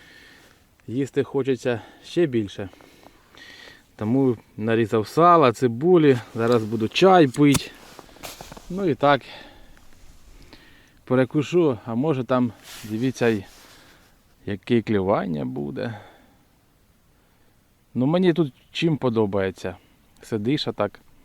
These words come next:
кормушку не зносить. Це перше. Сміттям не забиває.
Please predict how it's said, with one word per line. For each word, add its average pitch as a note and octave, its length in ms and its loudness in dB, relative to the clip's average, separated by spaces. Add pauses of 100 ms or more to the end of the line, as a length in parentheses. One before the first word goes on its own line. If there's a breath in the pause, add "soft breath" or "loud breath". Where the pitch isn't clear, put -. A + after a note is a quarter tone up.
(840 soft breath)
кормушку A2+ 500 -4
не A2+ 140 0
зносить. F#2+ 600 -10 (880)
Це A2 140 -10
перше. F#2 540 -10 (320)
Сміттям C#3 520 -2
не C3 80 0
забиває. G2+ 680 -2